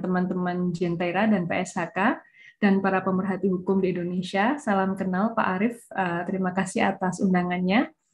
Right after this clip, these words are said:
Em, sedikit perkenalan tadi, eh, Mas Rizky juga sudah menyampaikan bahwa, eh, latar belakang saya tidak dari ilmu hukum,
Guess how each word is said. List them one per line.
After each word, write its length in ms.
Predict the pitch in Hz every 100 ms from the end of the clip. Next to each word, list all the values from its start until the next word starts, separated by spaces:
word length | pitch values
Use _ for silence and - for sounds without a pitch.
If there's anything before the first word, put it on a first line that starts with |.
| _ - - _
Em, 400 | 202 196 196 202
sedikit 400 | 220 208 220 220
perkenalan 560 | 214 214 202 196 240
tadi, 480 | 254 208 214 247 285
eh, 240 | 285 208 190
Mas 240 | 190 -
Rizky 320 | 202 - 240
juga 240 | 208 170 208
sudah 320 | 190 185 196
menyampaikan 720 | 190 185 185 190 196 240 214
bahwa, 640 | 180 - 196 220 254 262
eh, 160 | 208 190
latar 320 | 185 190 196
belakang 480 | 180 180 180 185 196
saya 400 | 196 185 190 240
tidak 320 | 240 185 156
dari 240 | 180 185 180
ilmu 320 | 190 185 180
hukum, 480 | 180 170 190 285